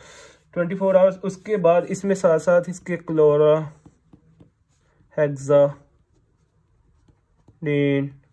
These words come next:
और प्लस इसमें आ जाएगा टू पॉइंट फ़ाइव परसेंट pyridine, ठीक है, टू पॉइंट फ़ाइव परसेंट pyridine। इसके में अब forceps के लिए हमारे पास होगा जी फ़ाइव परसेंट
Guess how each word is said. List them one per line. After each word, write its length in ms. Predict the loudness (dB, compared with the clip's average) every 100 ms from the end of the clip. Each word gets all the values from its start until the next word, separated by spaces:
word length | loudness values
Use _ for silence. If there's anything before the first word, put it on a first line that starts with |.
| -2
और 120 | -2
प्लस 400 | 0 0 0 0
इसमें 240 | -6 -2
आ 100 | 0
जाएगा 340 | 2 0 0 -2
टू 200 | -4 -6
पॉइंट 280 | -2 -2 0
फ़ाइव 280 | 0 0 -2
परसेंट 540 | -6 -4 -8 -6 -10 -12 _ _ _ -2
pyridine, 520 | 0 0 -2 -6 -8 -8
ठीक 220 | -8 -6
है, 200 | -10 -12 _ _ _ _ _ _
टू 100 | -8
पॉइंट 240 | -4 -4 0
फ़ाइव 200 | -2 0
परसेंट 300 | -4 -4 0
pyridine। 380 | 0 0 -8 -12 -20 -20 -12
इसके 340 | -12 -8 -4
में 240 | -2 0 0
अब 320 | 0 2 0
forceps 480 | 0 -6 -6 -8 -6
के 100 | -4
लिए 160 | -2
हमारे 200 | 0 0
पास 240 | 0 -2 -2
होगा 180 | -4
जी 100 | -4
फ़ाइव 400 | -6 0 0 0 -2
परसेंट 480 | -4 -2 -4 -4